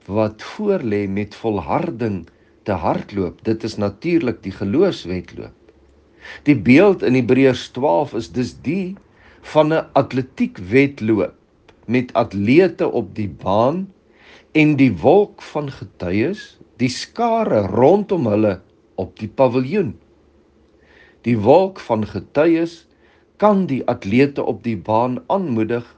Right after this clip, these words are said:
want hulle het self die wedloop gehardloop en voltooi.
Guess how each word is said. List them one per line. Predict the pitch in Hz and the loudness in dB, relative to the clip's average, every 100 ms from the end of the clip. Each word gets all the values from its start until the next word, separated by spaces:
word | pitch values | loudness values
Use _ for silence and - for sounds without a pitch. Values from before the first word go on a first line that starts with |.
| 82 | -6
want | 120 104 | -4 -4
hulle | 90 127 196 151 | -2 0 2 2
het | 107 110 | 0 -2
self | - - 175 180 92 _ _ _ _ _ _ - - - | -6 -6 -6 -6 -12 _ _ _ _ _ _ -20 -8 2
die | 131 | 4
wedloop | 123 147 165 - 139 131 - | 6 6 4 2 4 4 2
gehardloop | 117 95 113 143 - 113 110 - | -2 0 2 0 -2 -2 -4 -4
en | 107 110 | -8 -8
voltooi. | - 107 98 - 165 151 | -6 -6 -6 -10 -10 -10